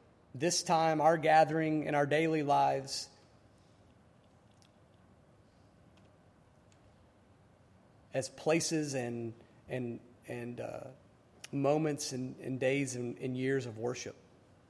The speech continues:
That our life would exist to glorify you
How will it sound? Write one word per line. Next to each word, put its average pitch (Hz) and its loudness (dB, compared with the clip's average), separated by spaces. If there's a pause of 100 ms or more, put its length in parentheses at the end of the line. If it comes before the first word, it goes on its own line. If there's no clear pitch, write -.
(1700)
That 139 0
our 139 4
life 151 4
would 151 0
exist 135 -4 (220)
to 135 -8
glorify 123 -2
you 104 -14